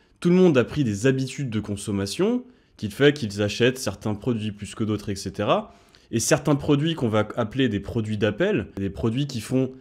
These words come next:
qui vont vous faire venir dans un magasin plus que dans un autre, vous incitent aussi à acheter d'autres choses. Si ces industriels, demain, disent, « Bah nous, euh, on veut vous le vendre, euh, trente pour cent plus cher. Et si vous le prenez pas,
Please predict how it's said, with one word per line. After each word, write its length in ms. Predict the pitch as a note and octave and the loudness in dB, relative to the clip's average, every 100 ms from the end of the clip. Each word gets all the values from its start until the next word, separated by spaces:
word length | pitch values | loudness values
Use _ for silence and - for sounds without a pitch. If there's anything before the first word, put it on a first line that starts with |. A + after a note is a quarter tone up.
| _ | _
qui 100 | - | -2
vont 160 | B2 C#3 | 4 4
vous 120 | C3 | 4
faire 240 | B2+ C3+ A#2 | 2 2 2
venir 560 | A#2 F3 G#3+ A3 G3+ | 4 8 8 8 6
dans 160 | C#3+ C3 | 4 4
un 80 | C3 | 4
magasin 440 | C3 B2+ C3+ D3 | 4 4 4 2
plus 260 | B2 A#2 - | -2 -6 -4
que 80 | G2+ | -4
dans 180 | G2 | -2
un 120 | G2+ E3 | -2 -2
autre, 320 | A3 - F#2+ _ | -4 -8 -12 _
vous 180 | G#2 G#2+ | -6 -2
incitent 280 | A2+ - - | -2 -2 -2
aussi 300 | A#2+ - F#3+ | -2 -4 -4
à 60 | G#2 | -4
acheter 320 | G2 - D#3 | -4 -2 -2
d'autres 280 | A2+ - G2 | -2 -6 -10
choses. 380 | - E2+ D#2 - _ _ - | -10 -10 -12 -16 _ _ -6
Si 180 | - | -4
ces 140 | C4 G#3 | 2 4
industriels, 480 | F3 D3 - A3+ G3+ | 6 4 4 4 6
demain, 280 | D3+ A3+ | 4 4
disent, « 360 | F#3 G#3+ A3 A#2 - _ _ _ - | 2 0 0 -2 -8 _ _ _ 0
Bah 140 | B2+ C3+ | 4 6
nous, 280 | D#3+ A3+ | 6 6
euh, 440 | D3+ B2 A#2 A2 A2+ - _ _ C3 | 6 8 6 4 0 -18 _ _ -2
on 100 | C3 | 2
veut 140 | D3 | 2
vous 160 | D3+ D#3 | 2 2
le 80 | |
vendre, 360 | D3+ F3 F#3+ C#3 | 4 4 6 6
euh, 140 | C3 | 4
trente 260 | C3 - F3 | 4 2 0
pour 140 | F3 E3 | 0 -2
cent 120 | E3 | -2
plus 160 | D#3+ | -2
cher. 300 | D3 B2 A2 - _ _ | -2 -2 -2 -10 _ _
Et 80 | A2+ | -6
si 160 | - F3+ | 0 2
vous 140 | E3 | 2
le 60 | C#3+ | 0
prenez 300 | D3 B2+ A2 | 2 4 4
pas, 400 | A#2+ G#3+ - | 2 0 -4